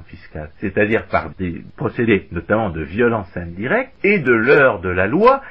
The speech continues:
qui vont essayer de faire croire aux victimes de cette violence, aux gens qui payent effectivement les impôts et autres prétendues cotisations sociales, que ce sont les autres qui payent. Donc les victimes de la violence, aujourd'hui,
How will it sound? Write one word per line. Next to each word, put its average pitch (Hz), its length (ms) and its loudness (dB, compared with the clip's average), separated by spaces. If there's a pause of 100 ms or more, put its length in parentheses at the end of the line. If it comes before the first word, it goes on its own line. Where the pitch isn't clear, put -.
(160)
qui 131 100 -2
vont 135 160 0
essayer 147 320 -2
de 113 80 -8
faire 117 240 -4
croire 113 260 2
aux 92 80 0
victimes 101 840 -10 (180)
de 90 80 -6
cette 87 220 -8
violence, 175 340 -4
aux 113 100 -6
gens 131 240 -6
qui 113 120 -10
payent 156 480 -2
effectivement 123 920 -10 (120)
les 113 300 0
impôts 107 460 -2 (340)
et 101 260 0
autres 98 340 -2
prétendues 87 840 -10
cotisations 85 640 -12
sociales, 247 500 -4 (100)
que 170 140 4
ce 160 180 0
sont 131 300 -10
les 101 240 -6
autres 92 260 -10
qui 85 160 -14
payent. 85 300 -16 (120)
Donc 98 200 -8 (100)
les 120 300 0
victimes 135 640 -6
de 92 100 0
la 87 200 4
violence, 160 460 -2 (100)
aujourd'hui, 113 640 -4